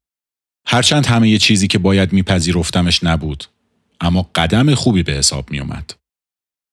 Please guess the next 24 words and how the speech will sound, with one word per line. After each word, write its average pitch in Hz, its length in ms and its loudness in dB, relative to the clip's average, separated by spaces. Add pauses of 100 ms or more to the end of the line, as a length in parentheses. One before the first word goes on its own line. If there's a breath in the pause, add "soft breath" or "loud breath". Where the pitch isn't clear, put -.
(640)
نمیدونم 143 520 4
توی 117 220 2
سال 113 220 2
هفتاد 104 440 0
و 101 60 2
هفت 101 360 0
از 104 180 0
انتهای 104 520 2
تابستون 98 560 0
تا 95 240 -2
اوایل 98 480 2
زمستونش 92 720 2 (300)
چند 147 360 2
بار 131 160 4
پیک 110 320 0
من 104 260 2
بالا 98 300 2
رفت 98 320 0
و 95 180 2
برای 98 460 2
غم 110 280 0
نامرئی 101 680 2
خورندهٔ 90 560 0
ذهنم 87 460 0